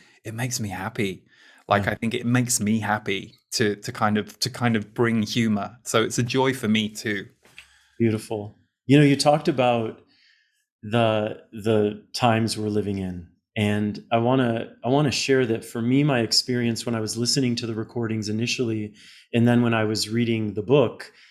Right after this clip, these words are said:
Speaker 2: this, these past few days, there is a very, um, specific energy that overtakes me as I'm connecting with the vibration of the Z's,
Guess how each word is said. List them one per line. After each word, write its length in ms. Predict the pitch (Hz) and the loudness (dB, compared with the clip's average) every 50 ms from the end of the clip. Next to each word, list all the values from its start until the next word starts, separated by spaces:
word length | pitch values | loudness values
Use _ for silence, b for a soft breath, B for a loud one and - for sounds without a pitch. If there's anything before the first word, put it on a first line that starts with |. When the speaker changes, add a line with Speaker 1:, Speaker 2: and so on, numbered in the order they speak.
| b b b b b b - | b b b b b b 0
Speaker 2:
this, 360 | 113 113 104 - - - - | 0 2 2 2 -2 -4 -4
these 220 | 117 120 113 104 - | -2 0 0 0 0
past 320 | - 113 110 104 - - | 0 0 0 0 0 -2
few 120 | - 113 104 | -2 -2 0
days, 520 | 107 101 95 110 107 - - - - b b b b b b b b b b b b b _ _ _ _ _ - | 0 0 0 -2 -2 -2 -2 -2 -2 b b b b b b b b b b b b b _ _ _ _ _ -4
there 280 | 101 110 120 123 127 127 | 2 4 6 6 6 6
is 380 | 127 123 120 110 - - - - - - | 4 4 2 2 0 0 -2 -4 -4 -2
a 180 | 123 123 117 | 0 0 0
very, 760 | 104 95 98 117 131 139 147 147 143 135 127 117 113 110 - | 0 0 2 4 6 6 6 4 4 2 2 0 0 -2 -4
um, 600 | - 107 107 107 104 104 101 101 98 98 - - _ _ - - | -4 -6 -6 -4 -4 -4 -6 -6 -8 -8 -12 -14 _ _ -12 -6
specific 1000 | - - - - 120 - - - 143 139 - 131 110 107 104 - - - - _ _ - | -4 -2 0 0 0 0 2 2 2 4 4 2 2 0 -2 -4 -10 -20 -20 _ _ -2
energy 640 | - 117 135 147 147 107 98 104 - - - - _ _ _ _ _ _ _ _ _ _ _ _ | 0 2 4 4 4 2 -2 -6 -6 -8 -12 -16 _ _ _ _ _ _ _ _ _ _ _ _
that 240 | 104 110 117 113 110 | 2 4 4 4 4
overtakes 680 | 120 117 120 113 113 110 - - 127 127 120 120 - - | 2 2 2 2 0 -2 -2 0 2 2 0 0 -2 -2
me 220 | 113 104 101 101 101 | -2 -2 -2 -2 -4
as 160 | 110 107 117 | -4 -2 -2
I'm 120 | 107 107 | -2 -4
connecting 560 | 107 - 110 110 107 110 107 - - 113 107 | -4 -4 -2 -2 -2 -2 -4 -4 -6 -4 -4
with 140 | 107 104 104 | -4 -4 -4
the 100 | - 107 | -4 -4
vibration 540 | 98 107 104 101 107 107 107 104 - 107 104 | -2 -2 -2 0 0 0 -2 -2 -4 -4 -6
of 100 | 98 95 | -6 -6
the 60 | 104 | -6
Z's, 460 | 95 92 110 113 110 110 101 95 - | -6 -4 -4 -4 -2 -4 -4 -6 -8